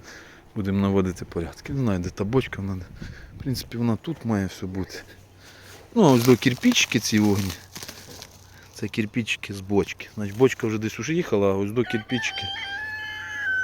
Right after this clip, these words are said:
Ну, вогнетерпкі. Ну, навірно, бочка лежить, воно в тих мішках, вон, бачите, тими мішками накрито. Тобі ж все, що є, та й бочка. Ну. Да-да, вона по-любому.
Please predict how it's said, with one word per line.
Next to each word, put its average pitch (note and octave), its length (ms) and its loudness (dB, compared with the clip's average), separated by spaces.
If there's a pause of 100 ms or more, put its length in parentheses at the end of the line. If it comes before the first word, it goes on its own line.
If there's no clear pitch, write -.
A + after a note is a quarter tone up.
(280)
Ну, G#2+ 180 -2 (1160)
вогнетерпкі. G#2 640 -4
Ну, F#3+ 100 2
навірно, D3 360 4
бочка A#2+ 360 2
лежить, F#2+ 340 4
воно G2 180 0
в - 80 -8
тих - 240 -6
мішках, F2+ 420 -6
вон, F2 120 -10
бачите, G2+ 340 -8
тими F2 180 -8
мішками E2+ 420 -8
накрито. - 340 -16 (580)
Тобі G#2 240 -4
ж - 80 -4
все, G#2 160 0
що - 160 -4
є, G2 140 0
та F#2 140 -6
й F2+ 40 -2
бочка. F2 400 -8
Ну. D#2+ 80 -12 (340)
Да-да, F#2 300 -2
вона F2 240 -4
по-любому. F#2 500 -4